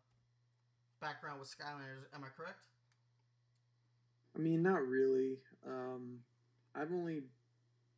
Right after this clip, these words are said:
Speaker 2: purchased one of the Skylanders games for the three D S, and, um, I was not impressed.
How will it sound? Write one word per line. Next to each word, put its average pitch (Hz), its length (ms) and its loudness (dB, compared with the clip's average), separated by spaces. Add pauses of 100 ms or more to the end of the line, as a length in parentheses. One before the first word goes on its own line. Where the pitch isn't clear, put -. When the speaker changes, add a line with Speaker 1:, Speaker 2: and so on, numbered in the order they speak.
Speaker 2:
purchased 143 560 -2
one 139 300 -4
of 135 160 -6
the 131 320 0
Skylanders 135 720 -4
games 139 380 -4
for 139 80 -2
the 135 80 0
three 143 200 -4
D 143 140 2
S, 147 360 -4 (420)
and, 135 480 -2
um, 127 680 -2 (960)
I 139 100 -4
was 143 200 -2
not 139 200 -6
impressed. 120 680 -8